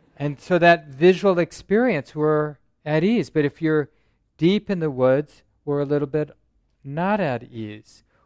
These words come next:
Or if we're in an open space,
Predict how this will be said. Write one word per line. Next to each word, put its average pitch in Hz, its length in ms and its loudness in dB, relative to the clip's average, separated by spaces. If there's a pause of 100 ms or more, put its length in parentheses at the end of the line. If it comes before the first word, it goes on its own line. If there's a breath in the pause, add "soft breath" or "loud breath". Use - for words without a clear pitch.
(160)
Or 147 140 0
if 139 120 -6
we're 151 120 0
in 139 40 -4
an 139 140 -6 (100)
open 156 440 0
space, - 880 -4